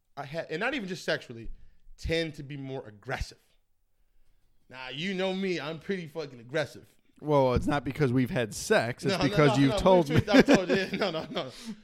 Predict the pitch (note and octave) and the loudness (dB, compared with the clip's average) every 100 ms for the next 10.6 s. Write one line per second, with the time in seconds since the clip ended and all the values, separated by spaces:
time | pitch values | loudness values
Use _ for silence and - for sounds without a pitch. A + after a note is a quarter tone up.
0 | _ _ _ - A#3+ A3 - A#3 D#3+ E3 | _ _ _ -2 4 4 6 4 6 4
1 | D#3 F#3+ D3+ D3+ B2+ - G3 - D#3+ _ | 4 2 2 0 -2 0 0 0 -6 _
2 | - - - - F#3 F3+ F3+ G3 F#3 F#3+ | -6 -4 -4 -6 -6 -6 -2 0 0 -4
3 | F3+ A3 C4 F#3+ D#3+ C#3+ D#3 D#3+ E3 G#3+ | -4 -4 -4 -4 -6 -6 -6 -6 -4 -4
4 | A#3+ G#3 F#3 D#3+ D3 _ _ _ _ _ | -2 -4 -6 -10 -14 _ _ _ _ _
5 | _ _ _ _ _ _ _ _ E3+ - | _ _ _ _ _ _ _ _ -10 -6
6 | E3+ F3+ A#3 C4+ D4 A#3 G#3+ A3+ B3 A3 | -2 2 0 0 -4 0 4 6 4 0
7 | G3 D#3+ E3 F#3+ G#3+ A3 G3 G3 F3+ - | -6 -8 -2 2 2 2 0 -4 -6 -8
8 | E3+ C3+ A#2+ _ C3 F3 F#3 F3 F3 F3 | -8 -10 -14 _ -8 -6 -4 -4 -6 -8
9 | E3 C#3+ D#3+ C3+ D#3 E3+ E3 - F3 D#3 | -12 -10 -10 -6 -4 -4 -6 -12 -10 -10
10 | D3+ C#3+ D3+ C3 C3 C3+ | -16 -16 -14 -14 -14 -14